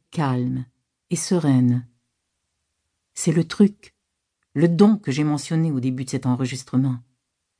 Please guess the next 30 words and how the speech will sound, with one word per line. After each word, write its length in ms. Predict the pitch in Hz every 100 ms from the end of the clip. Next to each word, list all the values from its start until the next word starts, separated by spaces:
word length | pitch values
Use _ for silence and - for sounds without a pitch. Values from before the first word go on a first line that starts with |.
| _ _ _ _ _ _ _ - -
Lorsque 320 | 202 226 -
je 120 | 202
me 100 | 220
trouve 240 | 220 226 185
dans 120 | 170
une 180 | 160 160
position 500 | 190 165 165 - 160
critique 640 | - 208 202 - 139 -
où 40 | 160
les 140 | 175
choses 380 | - 196 175 147
ne 80 | 143
semblent 380 | 160 139 135
pas 280 | - 156 175
à 60 | 165
leur 200 | 156 -
place, 540 | 151 143 170 - - _ _ _ - -
où 120 | 208
je 80 | 170
ne 80 | 185
suis 180 | - 165
pas 180 | 214 226
la 120 | 208
meilleure 400 | 202 202 202 185
chorale 580 | 180 202 190 196 240 240
que 100 | 208
je 120 | 196
sais 240 | - 214
pouvoir 460 | 208 202 202 208 202
être, 340 | 220 247 -